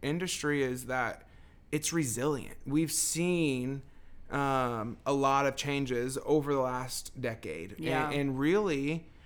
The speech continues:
Speaker 1: um, or the last century, you know, whatever. And it's crazy to think that where we'll be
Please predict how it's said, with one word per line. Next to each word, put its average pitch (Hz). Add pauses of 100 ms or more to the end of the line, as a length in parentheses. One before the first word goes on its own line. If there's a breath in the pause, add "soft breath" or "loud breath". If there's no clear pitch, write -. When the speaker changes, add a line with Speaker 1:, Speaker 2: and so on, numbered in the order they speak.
(220 soft breath)
Speaker 1:
um, 131
or 139
the 120
last 143
century, 147
you 131
know, 143
whatever. 135
And 139 (1040 soft breath)
it's 156
crazy 170
to 135
think 156
that 110 (260)
where 147
we'll 135
be 120